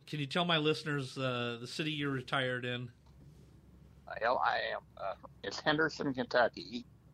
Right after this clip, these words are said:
Speaker 1: All right.
Speaker 2: And,
Speaker 1: All
Speaker 2: uh, it's
Speaker 1: right.
Speaker 2: on the, on, on the Ohio River. And, uh, we're kinda in a tri-state area.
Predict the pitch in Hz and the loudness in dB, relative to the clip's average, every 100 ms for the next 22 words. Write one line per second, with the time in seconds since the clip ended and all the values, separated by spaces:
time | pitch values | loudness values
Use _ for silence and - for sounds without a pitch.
0 | 131 135 127 131 131 123 110 - _ _ | -6 -4 -2 0 0 0 -2 -8 _ _
1 | - - - - - 101 127 117 135 127 | -20 -20 -20 -20 -10 -4 -4 -2 -2 0
2 | 120 113 - - - - - 120 143 - | 0 -2 -6 -20 -20 -20 0 4 4 2
3 | - - 160 - - - - 139 131 123 | -4 -2 -2 -4 -16 -20 -2 -2 0 2
4 | 139 135 139 135 120 107 - - - - | 4 6 6 4 2 -4 -6 -16 -16 -16
5 | - - - - - - - - - - | -18 -18 -20 -20 -20 -20 -20 -20 -14 -8
6 | 107 104 101 - - 95 92 92 - - | -6 -6 -10 -14 -8 -4 -4 -4 -8 -2
7 | 123 123 147 123 107 92 - - 127 123 | 0 4 6 6 4 0 0 4 6 6
8 | 117 - - 104 107 - 107 98 92 101 | 4 -2 -8 -8 -8 -14 -12 -10 -8 -2